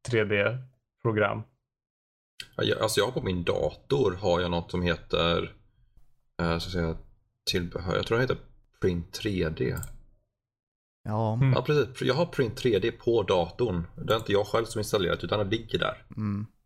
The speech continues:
Speaker 3: Det finns ju väldigt många olika. Det finns ju ett som heter Blender också, som är, ehm,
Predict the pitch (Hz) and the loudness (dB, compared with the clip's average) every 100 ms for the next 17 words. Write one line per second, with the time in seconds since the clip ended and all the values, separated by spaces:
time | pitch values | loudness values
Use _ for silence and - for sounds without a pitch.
0 | _ - _ _ _ _ - - 120 117 | _ -20 _ _ _ _ -8 -2 -2 0
1 | 110 110 107 110 110 117 120 120 110 110 | 0 0 0 0 0 0 0 -2 -8 -6
2 | 107 113 101 107 - 104 101 101 113 113 | -2 -2 -2 -4 -2 -2 -2 -2 -2 -2
3 | 110 110 - 110 - 101 104 98 98 104 | -4 -6 -8 -8 -6 -4 -2 -2 -2 -4
4 | - - 107 101 101 101 | -8 -8 -4 -2 -2 -2